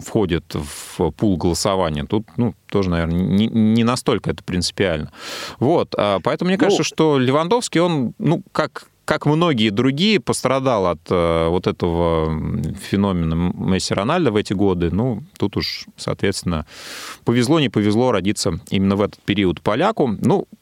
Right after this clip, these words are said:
Speaker 1: кто знает, может быть, действительно в следующем году будет возможность и у него ещё раз, возможно, один из последних, проявить себя и получить
Speaker 2: Бавария
Speaker 1: этот самый
Speaker 2: всё-таки, на
Speaker 1: мяч.
Speaker 2: мой взгляд, знаешь,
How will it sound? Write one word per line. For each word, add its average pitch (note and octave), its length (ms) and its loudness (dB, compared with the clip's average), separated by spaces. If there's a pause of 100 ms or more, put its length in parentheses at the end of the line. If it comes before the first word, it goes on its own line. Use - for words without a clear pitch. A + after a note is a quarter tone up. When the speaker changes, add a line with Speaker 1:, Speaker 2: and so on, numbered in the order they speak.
(140)
Speaker 1:
кто F#3 220 2
знает, F#3+ 340 0
может C#3 220 0
быть, B2+ 100 0
действительно A#2 600 2
в - 60 -10
следующем A#2+ 560 0
году A#2+ 560 2
будет G#2 340 0
возможность F#2+ 640 -2
и G2+ 240 2
у F#2 160 0
него F#2+ 420 2 (540)
ещё G2 440 2
раз, A2 380 0
возможно, F2 480 0
один F2 180 0
из D#2+ 80 -4
последних, G2+ 520 -2 (340)
проявить F2+ 480 0
себя F2+ 380 0
и D#2+ 180 0
получить F2 720 -2 (520)
Speaker 2:
Бавария A#3+ 320 4
Speaker 1:
этот G#3 80 -2
самый F#3 120 2
Speaker 2:
всё-таки, F3 140 2
на - 60 4
Speaker 1:
мяч. G3 60 0
Speaker 2:
мой G#3+ 100 4
взгляд, F#3 280 2
знаешь, G#3 260 0